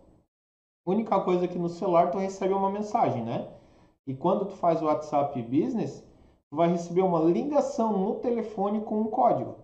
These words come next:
Então, tu vai lá, tu digitou, tu dá o OK, tu tem que tá, tu tem que tá no local onde tá o teu telefone fixo, e eles fazem uma ligação, tu atende,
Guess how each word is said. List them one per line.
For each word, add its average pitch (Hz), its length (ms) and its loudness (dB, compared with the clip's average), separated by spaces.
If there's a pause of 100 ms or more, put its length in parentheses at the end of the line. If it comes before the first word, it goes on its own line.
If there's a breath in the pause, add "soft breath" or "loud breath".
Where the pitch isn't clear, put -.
(120)
Então, 147 420 -8 (220)
tu 147 100 -12
vai 170 180 0
lá, 175 300 4
tu - 180 -4
digitou, 185 520 -2
tu 208 100 -4
dá 170 140 2
o 175 140 4
OK, 214 460 -2 (200)
tu - 80 -20
tem 139 180 -4
que - 120 -12
tá, 135 540 2
tu 131 100 -10
tem 143 160 -6
que 135 60 -14
tá 139 140 -2
no 135 100 -4
local 135 360 0
onde 135 180 -2
tá 135 80 -2
o 131 80 0
teu 135 120 -6
telefone 139 500 -4
fixo, - 440 -8 (560 soft breath)
e 208 280 -2
eles 202 200 0
fazem 190 280 4
uma 190 100 4
ligação, 208 500 0
tu 214 120 -2
atende, 208 520 0